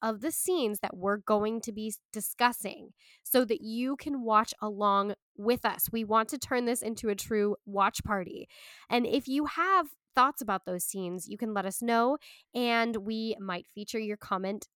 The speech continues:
in an episode of the pod. So make sure to follow us on Facebook, Twitter at L O T R Party, and email us at watch party L O T R at gmail dot com to engage with us as we watch these adaptations of The Lord of the Rings. And we are also brand new to Instagram,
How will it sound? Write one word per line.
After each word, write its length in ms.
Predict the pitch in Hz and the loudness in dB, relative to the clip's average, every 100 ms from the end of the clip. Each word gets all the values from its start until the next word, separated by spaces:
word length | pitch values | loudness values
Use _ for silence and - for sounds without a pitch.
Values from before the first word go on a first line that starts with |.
| _ - | _ -6
in 240 | 220 202 | -2 -2
an 160 | 214 196 - | -2 -6 -6
episode 480 | - 254 - 196 202 | -2 -2 0 0 -2
of 100 | 185 | -6
the 80 | |
pod. 440 | 190 269 392 220 - - - | 0 4 6 4 -2 -20 -12
So 280 | - - 233 | 0 6 6
make 220 | 226 226 | 4 0
sure 220 | - 262 285 | 0 2 2
to 80 | |
follow 360 | 320 262 247 233 | 2 4 6 4
us 180 | 226 - | 2 0
on 220 | 214 208 | -2 -2
Facebook, 640 | - 277 302 - 320 - - _ _ - | 0 0 0 2 0 0 -20 _ _ -6
Twitter 440 | - 233 226 254 | 2 2 4 0
at 220 | - 202 - | 0 0 0
L 140 | 196 | -2
O 60 | 202 | -2
T 220 | 208 202 | -2 -6
R 100 | 180 | -6
Party, 400 | 180 262 277 311 | 0 2 4 2
and 160 | 233 233 - | 0 -4 -2
email 320 | 240 233 208 | 0 0 0
us 180 | 202 202 | 0 -4
at 80 | |
watch 280 | 190 190 - | -2 -4 -4
party 340 | - 202 196 190 | -2 -2 0 -4
L 100 | 185 | -4
O 80 | 185 | -6
T 160 | - 185 | -4 -4
R 120 | 180 | -4
at 100 | - | -6
gmail 360 | - 196 180 175 | -6 -4 -4 -6
dot 160 | 165 - | -12 -6
com 440 | - 247 269 330 - - - _ - | 4 6 6 2 -2 -20 -20 _ -4
to 180 | 233 208 | 0 2
engage 400 | 202 196 214 226 | 2 0 -2 0
with 120 | 214 | 0
us 200 | 214 - | 0 -2
as 200 | 220 190 | -6 -4
we 160 | 208 | -2
watch 500 | 208 190 208 - - 208 | 2 4 2 0 -6 -6
these 260 | 220 220 | -4 -4
adaptations 720 | - 214 226 - 247 - 247 | 0 0 0 0 -2 0 -4
of 120 | 196 185 | -4 -4
The 80 | |
Lord 200 | 190 196 | 0 0
of 60 | 202 | 0
the 80 | 208 | 0
Rings. 420 | 233 294 - - - | 2 2 -2 -4 2
And 160 | 269 | 4
we 120 | 294 | 6
are 120 | 311 262 | 6 8
also 360 | 302 466 - | 6 6 2
brand 280 | 233 233 220 | 2 2 2
new 100 | 214 | 0
to 120 | 190 - | 0 0
Instagram, 580 | 247 - 202 170 170 | 0 0 -2 -4 -12